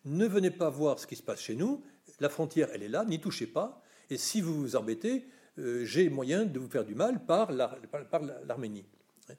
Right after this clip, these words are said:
Et ce qui fait que l'Iran, et cet exemple-là est très important dans la politique iranienne, de montrer que l'Iran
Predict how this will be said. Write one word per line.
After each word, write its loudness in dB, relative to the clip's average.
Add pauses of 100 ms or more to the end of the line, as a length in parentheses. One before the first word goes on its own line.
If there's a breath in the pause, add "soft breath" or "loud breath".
(360 soft breath)
Et -8
ce -2
qui -2
fait 2
que -2
l'Iran, -2
et -4
cet -4
exemple-là 0
est 0
très -4
important -6
dans -2
la -2
politique -12
iranienne, -4 (420 loud breath)
de -6
montrer 0
que -2
l'Iran 0